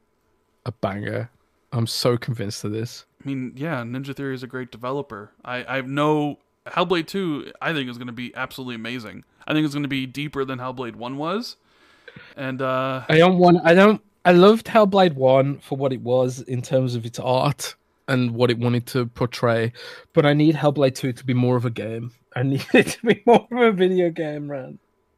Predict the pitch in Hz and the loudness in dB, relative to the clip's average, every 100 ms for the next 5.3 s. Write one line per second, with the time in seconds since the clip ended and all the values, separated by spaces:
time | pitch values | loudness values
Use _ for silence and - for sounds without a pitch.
0 | - 208 240 175 202 226 180 180 175 160 | -4 0 4 6 6 4 0 2 4 6
1 | 160 156 139 139 143 - 135 123 123 113 | 4 0 -4 -4 -4 -2 -2 0 -4 -6
2 | 110 123 131 _ _ _ _ _ _ _ | -10 -10 -12 _ _ _ _ _ _ _
3 | _ _ 170 110 101 - _ _ _ - | _ _ -8 -6 -8 -18 _ _ _ -4
4 | 185 165 147 - _ _ _ - 220 180 | -2 -2 -4 -8 _ _ _ -8 -6 -4
5 | 160 - | -6 -10